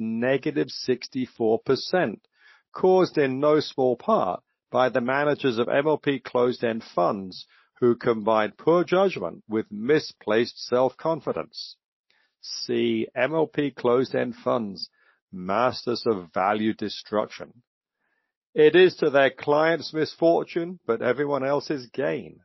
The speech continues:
that sufficient capital was destroyed in the rush to delever that they're now too small to repeat.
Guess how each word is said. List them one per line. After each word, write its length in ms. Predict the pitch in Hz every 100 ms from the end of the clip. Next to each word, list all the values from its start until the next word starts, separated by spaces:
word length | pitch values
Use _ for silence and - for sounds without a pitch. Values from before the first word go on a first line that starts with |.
| -
that 200 | 110 -
sufficient 680 | 117 101 139 139 147 -
capital 480 | - 131 135 143 131
was 220 | 117 113
destroyed 800 | 120 107 - - 214 202 101 92
in 200 | 113 104
the 100 | 104
rush 360 | 110 123 - -
to 60 |
delever 640 | - 135 135 165 107 87 - _ _ _
that 180 | 113 113
they're 140 | 117 110
now 260 | 110 104 - -
too 200 | 107 107 107
small 400 | - 95 90 87
to 100 | 104
repeat. 480 | 98 98 139 120